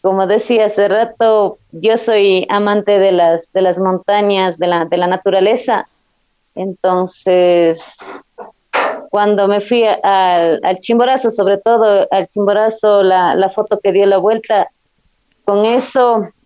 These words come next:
creo que nace algo, algo, algo nuevo, algo más profesional, se podría decir en este caso, eh, Guarmi Montaña.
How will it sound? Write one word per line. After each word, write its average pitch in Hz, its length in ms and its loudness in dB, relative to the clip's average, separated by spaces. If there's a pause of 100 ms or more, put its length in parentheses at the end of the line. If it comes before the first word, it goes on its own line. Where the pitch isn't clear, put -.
(440)
creo 226 240 0
que 208 120 0
nace 220 500 0
algo, 196 500 2
algo, 208 420 0
algo 214 280 0
nuevo, 202 360 2
algo 196 260 0
más 196 580 -2
profesional, 247 840 0
se 202 140 -4
podría 208 360 2
decir 202 240 2
en 196 140 0
este 196 280 -2
caso, 202 500 0
eh, 180 680 2
Guarmi 208 400 2
Montaña. 190 680 0